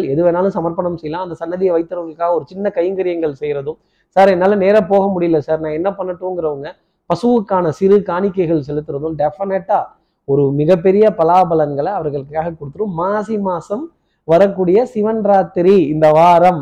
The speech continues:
அப்படிங்கிறத மனசுல வச்சுக்கோங்க. அவ்வளோ ஒரு மகத்துவம் வாய்ந்ததா இருக்கும். தேய்பிறை அஷ்டமி நவமியை பயன்படுத்திக்கோங்க. அஹ் நம்ம நேயர்கள், நம்ம நேயர்கள் <clears throat> சக்தி விகடன் நிறுவனம் வழங்கும் வார ராசி பலன். பாத்தீங்களா? இதை,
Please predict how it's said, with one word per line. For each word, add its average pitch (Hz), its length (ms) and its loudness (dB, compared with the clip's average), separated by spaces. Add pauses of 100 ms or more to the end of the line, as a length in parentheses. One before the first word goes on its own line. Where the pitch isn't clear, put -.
அப்படிங்கிறத 156 600 -4
மனசுல 170 360 -4
வச்சுக்கோங்க. 143 480 -6 (260)
அவ்வளோ 156 260 2
ஒரு 156 160 4
மகத்துவம் 170 540 -4
வாய்ந்ததா 160 440 0
இருக்கும். 151 360 -6
தேய்பிறை 190 340 0
அஷ்டமி 170 400 -4
நவமியை 151 520 -4
பயன்படுத்திக்கோங்க. 135 800 -6 (560)
அஹ் 131 180 -4
நம்ம 135 240 -4
நேயர்கள், 170 580 0 (200)
நம்ம 135 280 -8
நேயர்கள் 156 640 0 (260)
<clears throat> 135 360 -6 (640)
சக்தி 156 420 -4
விகடன் 151 380 0 (520)
நிறுவனம் 156 500 2
வழங்கும் 139 440 -2 (280)
வார 151 340 -4 (300)
ராசி 143 340 -4
பலன். 127 260 -6 (440)
பாத்தீங்களா? 135 360 -2 (240)
இதை, 123 200 -4